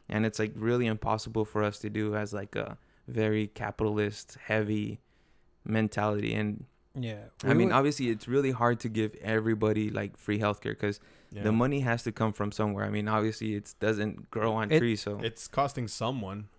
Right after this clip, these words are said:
Speaker 3: You know
Speaker 1: Yeah.
Speaker 3: what I mean?
Speaker 1: There's no such thing as free
Speaker 3: Someone's
Speaker 1: lunch.
Speaker 3: paying, has
Speaker 2: Look,
Speaker 3: to pay for it.
Speaker 2: and I've said this before, I agree with a lot of his policies. I don't like the way he's trying to make them happen because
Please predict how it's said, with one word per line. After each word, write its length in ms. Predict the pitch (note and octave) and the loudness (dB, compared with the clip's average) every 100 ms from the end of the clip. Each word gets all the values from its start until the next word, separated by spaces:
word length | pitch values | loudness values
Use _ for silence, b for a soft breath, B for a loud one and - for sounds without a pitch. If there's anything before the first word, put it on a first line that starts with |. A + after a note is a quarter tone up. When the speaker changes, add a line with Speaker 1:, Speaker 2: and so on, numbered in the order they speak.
| - | -6
Speaker 3:
You 80 | G2+ | -2
know 60 | |
Speaker 1:
Yeah. 60 | G#2 | -2
Speaker 3:
what 80 | G#2+ | -4
I 40 | |
mean? 300 | G#2 A2 A2 - | -8 -10 -12 -8
Speaker 1:
There's 220 | A2 A2 | -4 0
no 100 | A#2 | 0
such 240 | A#2 A2+ - | 2 -2 -2
thing 220 | A2+ G#2+ | -4 -2
as 80 | G2+ | -2
free 80 | |
Speaker 3:
Someone's 200 | A#2 G#2+ G#2+ | 0 2 4
Speaker 1:
lunch. 120 | F#2+ | 4
Speaker 3:
paying, 300 | G2+ G2+ G2+ G2+ | 4 0 -10 -8
has 160 | G#2 | 2
Speaker 2:
Look, 140 | F3+ - | 2 2
Speaker 3:
to 120 | G#2 | -6
pay 60 | |
for 200 | G2 G#2 | -10 -10
it. 120 | G#2+ - _ _ | -10 -12 _ _
Speaker 2:
and 100 | E3 | -2
I've 200 | E3 F#3+ | 0 2
said 160 | G#3 G3 | 0 -2
this 180 | F#3 - | -4 -2
before, 480 | D3 C#3 C#3+ D#3 - | -2 0 0 0 2
I 360 | D3 E3 D#3+ - _ _ _ _ | 2 4 0 -6 _ _ _ _
agree 280 | D3+ C3+ C#3 | -4 -2 0
with 160 | C#3 B2 | 0 -2
a 40 | |
lot 200 | B2 B2 | -4 -4
of 60 | B2+ | -4
his 120 | B2 | -6
policies. 540 | - B2 B2+ C#3 C3+ - | -4 -4 -2 -2 -2 0
I 60 | |
don't 300 | C#3+ D3 C3 | 2 2 0
like 260 | C#3 C3+ C3 | 0 0 0
the 80 | C3 | 0
way 460 | C3 C3 B2+ A#2+ - | 0 0 -2 -6 -14
he's 480 | - C3 B2 A#2+ - | -6 -4 -2 -6 -8
trying 280 | - B2+ | -2 0
to 80 | B2 | 0
make 180 | B2 A#2+ | -2 -2
them 200 | C3 A#2 | -4 -4
happen 500 | B2 B2+ F3+ G#3 A3+ - _ D#3+ | -2 0 2 0 -2 -8 _ -6
because 340 | C#3 C3+ D3 | -2 4 4